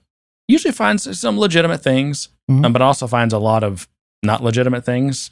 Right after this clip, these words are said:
Speaker 2: Right.
Speaker 1: that you have to explain
Speaker 2: Right.
Speaker 1: to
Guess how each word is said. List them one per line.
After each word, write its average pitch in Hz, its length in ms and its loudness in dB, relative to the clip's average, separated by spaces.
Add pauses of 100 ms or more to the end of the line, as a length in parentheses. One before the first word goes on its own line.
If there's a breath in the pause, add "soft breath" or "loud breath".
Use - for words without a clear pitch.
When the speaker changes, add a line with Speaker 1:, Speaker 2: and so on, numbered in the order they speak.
Speaker 2:
Right. 98 180 2
Speaker 1:
that 110 120 0
you 113 100 0
have 117 200 0
to 120 160 -4
explain 101 680 -6 (320)
Speaker 2:
Right. 98 280 -2
Speaker 1:
to 98 440 -4